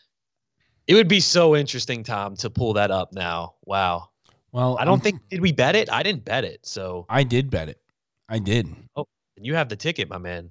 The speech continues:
Speaker 2: Right, but it doesn't say on the ticket.
Speaker 1: Oh, like, the, both
Speaker 2: It,
Speaker 1: sides of
Speaker 2: it
Speaker 1: it.
Speaker 2: just says, "Any other team to win the N B A Finals.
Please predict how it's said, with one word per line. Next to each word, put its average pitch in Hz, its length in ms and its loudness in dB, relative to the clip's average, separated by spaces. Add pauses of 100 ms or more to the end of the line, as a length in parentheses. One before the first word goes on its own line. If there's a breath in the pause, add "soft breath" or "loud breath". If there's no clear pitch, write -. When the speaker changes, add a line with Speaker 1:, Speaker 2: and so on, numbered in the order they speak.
(160)
Speaker 2:
Right, 131 240 0
but 107 120 -2
it 104 100 -8
doesn't 110 320 -2
say 123 400 2
on 101 160 0
the 90 80 -6
ticket. - 400 -6 (1800)
Speaker 1:
Oh, 107 560 -2
like, 95 240 -8
the, 90 480 -12 (200)
both 95 160 -4
Speaker 2:
It, - 20 -6
Speaker 1:
sides 90 380 2
of 87 60 -6
Speaker 2:
it 87 80 -2
Speaker 1:
it. - 20 -2
Speaker 2:
just 117 240 0
says, 107 480 -2 (720)
"Any 135 360 2
other 117 300 0
team 110 440 2
to 104 120 -2
win 104 300 2
the 101 160 -2
N 101 160 -2
B 98 240 -2
A - 20 -4
Finals. 92 680 -8